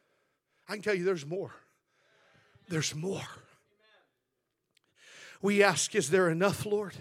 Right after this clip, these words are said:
Is there enough, Lord?" And he's saying, "Do you have enough for the outpouring?" It ain't a question of me. Do you have the vessels?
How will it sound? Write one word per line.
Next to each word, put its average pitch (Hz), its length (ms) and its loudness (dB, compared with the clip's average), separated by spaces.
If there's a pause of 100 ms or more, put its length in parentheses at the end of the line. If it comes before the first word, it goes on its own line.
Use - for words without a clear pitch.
(960)
Is - 180 -4
there 196 160 2
enough, 165 380 -2
Lord?" 208 300 -6 (680)
And 165 120 -6
he's 190 160 -2
saying, 185 320 -2
"Do 156 100 -6
you 175 200 -2
have 185 220 -2
enough 175 520 -6 (360)
for 165 120 -4
the 147 160 -4
outpouring?" 202 560 -6 (880)
It 180 100 -6
ain't 240 160 0
a 190 60 -2
question 208 400 0
of 139 100 -6
me. 175 320 -4
Do 139 80 -8
you 185 120 -4
have 202 180 -2
the 165 80 -4
vessels? 180 560 -6